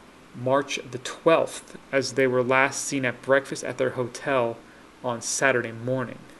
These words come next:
So they didn't find them for five days.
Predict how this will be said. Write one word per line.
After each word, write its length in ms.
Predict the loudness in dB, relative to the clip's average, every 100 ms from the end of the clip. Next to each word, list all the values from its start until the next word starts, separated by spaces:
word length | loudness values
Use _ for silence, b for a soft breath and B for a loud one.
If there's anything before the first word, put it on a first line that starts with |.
| -20 -20 B B B B B -12
So 160 | 0
they 100 | 6
didn't 220 | 8 8
find 340 | 2 0 0 0
them 80 | -6
for 320 | -8 -6 -6 -8 -18
five 640 | -16 -4 4 6 6 2
days. 580 | 0 2 2 -2 -10 -14